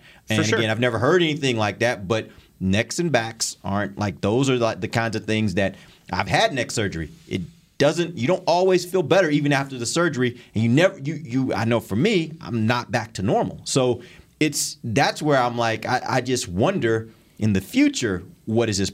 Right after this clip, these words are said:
Speaker 2: what is he, and how does that neck feel?
Speaker 1: You're right, and I'm, I love to say hope is not a strategy, but, like, it's, I mean, what are you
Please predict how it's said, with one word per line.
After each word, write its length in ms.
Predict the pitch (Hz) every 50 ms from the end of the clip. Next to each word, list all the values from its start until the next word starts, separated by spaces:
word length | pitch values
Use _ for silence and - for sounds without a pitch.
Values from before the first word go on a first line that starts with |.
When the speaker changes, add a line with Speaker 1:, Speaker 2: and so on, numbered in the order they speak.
| - -
Speaker 2:
what 260 | - 127 113 117 113 110
is 160 | 104 95 95
he, 360 | 104 101 95 95 90 90 - - -
and 80 | 107 117
how 140 | - 113
does 100 | 104 95
that 160 | 92 101 90 90
neck 180 | 90 85 -
feel? 280 | - - - - - -
Speaker 1:
You're 220 | - 143 175 175 165
right, 260 | 156 151 156 156 -
and 160 | - 131 127
I'm, 320 | 127 135 151 156 151 147 131
I 180 | - 127 131 139
love 260 | 135 135 135 131 117
to 60 | 120
say 300 | 117 - 135 131 123 117
hope 280 | 104 110 120 120 117 -
is 120 | 110 95 107
not 180 | 107 107 98
a 20 | -
strategy, 600 | - - 107 110 110 101 90 76 - 87 82 85
but, 240 | 78 82 90 80 67
like, 400 | 90 90 87 82 73 - - - - _ _ _ _ _ _ _ _ _ _ _ -
it's, 340 | 110 107 - - - - - - - -
I 40 | 117
mean, 140 | 110 110 117
what 100 | 131 131
are 40 |
you 40 | 120